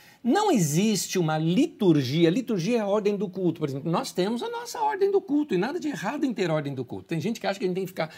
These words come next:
mudando sempre. Ou você vai no culto lá, o que que tem? Começa com louvor, depois tem oferta, abraça os irmãos e ouve a palavra. Não dá pra mudar? Dá pra mudar, mas qual o problema de ser dessa maneira? É, a ordem do culto, a liturgia, não é pra Deus.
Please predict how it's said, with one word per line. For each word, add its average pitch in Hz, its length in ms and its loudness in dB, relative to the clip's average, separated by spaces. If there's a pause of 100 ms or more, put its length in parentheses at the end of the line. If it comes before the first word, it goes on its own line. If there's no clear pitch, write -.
(140)
mudando 165 560 6
sempre. 127 600 -4 (340)
Ou 175 240 8
você 165 160 -2
vai 175 140 6
no 185 120 0
culto 180 360 0
lá, 190 260 4
o 226 60 -6
que 214 100 -2
que - 80 -12
tem? 135 240 0 (240)
Começa 156 400 -2
com 196 80 0
louvor, 247 540 4
depois 165 400 -4
tem 180 180 -4
oferta, 226 560 -2
abraça 180 400 0
os 180 100 -6
irmãos 247 480 -2
e 202 80 -4
ouve 196 200 2
a 196 60 0
palavra. 170 580 0
Não 180 120 0
dá 202 140 0
pra 180 140 -2
mudar? 185 260 0
Dá 494 320 -6
pra 453 140 -6
mudar, 370 200 -2
mas 370 160 -4
qual 403 160 -4
o - 40 -12
problema 359 360 0
de 359 120 -6
ser 302 120 -4
dessa - 240 -8
maneira? 202 520 -6 (840)
É, 220 400 0
a - 100 2
ordem 370 320 6
do 190 140 4
culto, 190 320 0
a 165 40 6
liturgia, 156 840 0
não 453 240 -2
é 508 80 2
pra 240 220 0
Deus. 127 760 -4